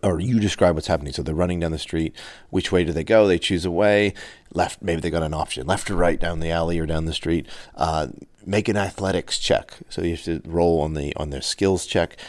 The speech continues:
um, to jump o-, over a,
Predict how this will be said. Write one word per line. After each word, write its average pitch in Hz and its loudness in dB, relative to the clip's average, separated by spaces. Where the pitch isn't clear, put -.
um, 78 -4
to 95 -8
jump 92 -2
o-, - -2
over 98 2
a, 87 -2